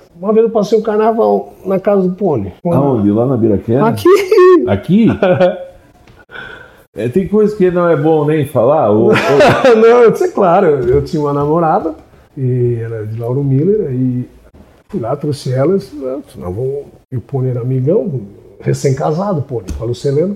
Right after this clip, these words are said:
Speaker 1: Fiquei
Speaker 2: Nossa.
Speaker 1: cinco dias ali na casa do Pony. E a galera ia tudo pra lá, porque eu tava na casa do Pony, todo mundo ia, né? Porque naquela época eu tinha um,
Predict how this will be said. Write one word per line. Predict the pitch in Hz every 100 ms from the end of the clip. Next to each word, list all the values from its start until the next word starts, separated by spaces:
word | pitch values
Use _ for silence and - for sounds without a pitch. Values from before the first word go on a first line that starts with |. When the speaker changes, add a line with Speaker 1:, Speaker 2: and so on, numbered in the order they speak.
| - - - _ - - - -
Speaker 1:
Fiquei | 123 110
Speaker 2:
Nossa. | 107
Speaker 1:
cinco | - 208 214
dias | 147 165 170
ali | 151 165 165 - _ _ -
na | 139 117
casa | 127
do | 127
Pony. | - 135 139 110 - - - - _ - 160
E |
a | 175
galera | 175 180 185 196
ia | 190
tudo | 202 175
pra | 208 208
lá, | 247 254 123 - - - -
porque | 110 - 131 135 143 139
eu | 131
tava | 127 120 127
na | 127
casa | 139 160
do |
Pony, | 180 440 233
todo | 285 311
mundo | 349 370
ia, | 381
né? | 127
Porque | 101 - 135
naquela | 131 135 135
época | 160 -
eu | 285
tinha | 285 262
um, | 208